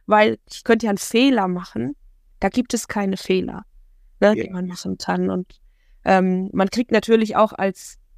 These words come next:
Speaker 1: Therapeut einen, wirklich einen langen, langen, eine lange Anleitung, die ich Schritt für Schritt durcharbeiten kann, sodass auch hier meine, ja, meine Therapeuten, die ich ausgebildet habe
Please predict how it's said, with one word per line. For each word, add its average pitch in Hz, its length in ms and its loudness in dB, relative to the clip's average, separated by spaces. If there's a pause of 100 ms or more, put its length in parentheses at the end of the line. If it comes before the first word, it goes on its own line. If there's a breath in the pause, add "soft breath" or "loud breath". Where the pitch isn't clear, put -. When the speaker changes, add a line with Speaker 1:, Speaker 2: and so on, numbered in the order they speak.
(680)
Speaker 1:
Therapeut 202 480 2 (100)
einen, 208 280 0 (300)
wirklich 226 380 -2
einen 202 240 -2
langen, 247 480 2
langen, 220 460 0 (180)
eine 214 160 4
lange 233 340 4
Anleitung, 220 680 2
die 220 160 0
ich 202 100 -8
Schritt - 380 0
für 233 220 -8
Schritt - 280 -2 (220)
durcharbeiten 208 920 2
kann, 214 280 2
sodass 214 340 -2
auch 208 240 0 (800)
hier 254 500 2
meine, 214 840 2 (220)
ja, 214 200 0
meine 214 300 4
Therapeuten, 233 540 0
die 240 60 -2
ich - 140 -6
ausgebildet 208 680 2
habe 220 520 4